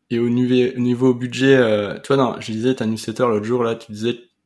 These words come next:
par exemple, pour les, les trois mois de cet été où t'as fait cinquante millions de vues, t'as, t'as dépensé en,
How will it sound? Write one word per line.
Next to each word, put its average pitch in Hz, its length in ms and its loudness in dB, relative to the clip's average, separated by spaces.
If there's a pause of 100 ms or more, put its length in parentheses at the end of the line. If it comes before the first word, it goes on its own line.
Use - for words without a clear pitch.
(280)
par 104 140 -4
exemple, 120 320 -2
pour 107 140 -8
les, 98 260 -8
les 101 120 -12
trois - 180 0
mois 127 180 2
de 127 60 -6
cet 110 200 -6
été 123 280 -2
où 120 100 -2
t'as 107 100 -10
fait 107 140 -10
cinquante 110 380 -6
millions 113 180 -4
de 110 60 -2
vues, 131 200 -4
t'as, 104 420 -8 (760)
t'as 110 100 -8
dépensé 117 640 0
en, 104 500 -4